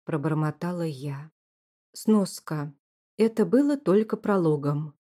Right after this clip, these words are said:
Там, где сжигают книги, в конце концов сжигают также и людей. Генрих Гейне, трагедия Аль-Манзор, тысяча восемьсот двадцать первый год.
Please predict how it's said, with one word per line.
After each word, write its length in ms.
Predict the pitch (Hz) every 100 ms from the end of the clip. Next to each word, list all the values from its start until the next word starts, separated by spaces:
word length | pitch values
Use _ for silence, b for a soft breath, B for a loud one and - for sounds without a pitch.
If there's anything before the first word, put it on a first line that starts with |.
| -
Там, 220 | 202 190
где 180 | 170 170
сжигают 560 | - 165 156 180 151
книги, 360 | - 190 247 220
в 100 | 220
конце 360 | 165 151 - 208
концов 560 | 220 202 - 190 185 -
сжигают 680 | - 160 147 208 220 214
также 380 | - 175 170 180
и 140 | - 180
людей. 640 | 185 143 139 139 139 _ _ _ _ _ _ -
Генрих 440 | 180 269 247 220
Гейне, 640 | 160 165 156 151 143 147 -
трагедия 640 | 170 160 202 220 202 190 -
Аль-Манзор, 840 | 202 214 190 180 151 147 143 - _ _ _ _
тысяча 320 | - 247 - 156
восемьсот 560 | 151 160 151 - 185
двадцать 440 | - 180 185 160 -
первый 400 | 165 190 170 180
год. 460 | 156 147 - -